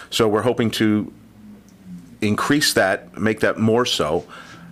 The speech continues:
have the types of services and goods and stuff that we want, everyone wants to see in their community present,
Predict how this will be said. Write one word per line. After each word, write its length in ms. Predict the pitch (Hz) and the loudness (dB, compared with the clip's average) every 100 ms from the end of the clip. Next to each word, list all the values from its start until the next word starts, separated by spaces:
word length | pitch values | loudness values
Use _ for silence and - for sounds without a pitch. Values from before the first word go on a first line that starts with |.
| - | -6
have 200 | 110 110 | -2 -2
the 80 | 90 | -2
types 300 | - 117 98 | -2 -2 -2
of 60 | |
services 680 | - 120 110 110 110 104 87 | 0 0 0 0 0 0 -2
and 200 | - 95 | -4 -2
goods 220 | 104 107 101 | 0 0 0
and 80 | |
stuff 240 | - 101 - | -2 -2 0
that 100 | 85 | 0
we 100 | 95 | 0
want, 360 | 98 95 90 | 0 -2 -2
everyone 280 | 107 104 98 | 0 0 0
wants 180 | 95 90 | 0 -2
to 80 | 87 | -2
see 200 | - 101 | 0 0
in 220 | - 117 | 0 0
their 100 | 104 | 0
community 420 | - 95 92 92 | 0 -2 0 -2
present, 540 | - - 151 123 90 | -4 -2 0 0 -2